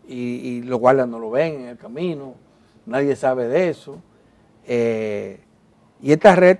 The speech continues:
ha sido, está en proceso de desmantelamiento, porque hay otros apresados vinculados a ella.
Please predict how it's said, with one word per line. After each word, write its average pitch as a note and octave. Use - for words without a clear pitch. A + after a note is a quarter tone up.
ha D#3
sido, E3+
está C#3+
en F#3
proceso C#3+
de D3
desmantelamiento, A#2
porque -
hay A#2+
otros -
apresados A2+
vinculados G#2+
a F#2+
ella. -